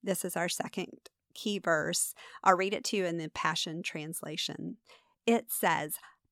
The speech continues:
"But he answered me, 'My grace is always more than enough for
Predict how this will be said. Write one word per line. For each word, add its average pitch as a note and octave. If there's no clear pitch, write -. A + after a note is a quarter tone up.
"But B3+
he A3
answered F3
me, D#3
'My G#3
grace E3+
is G3+
always G3
more F3
than F3
enough F3
for F3+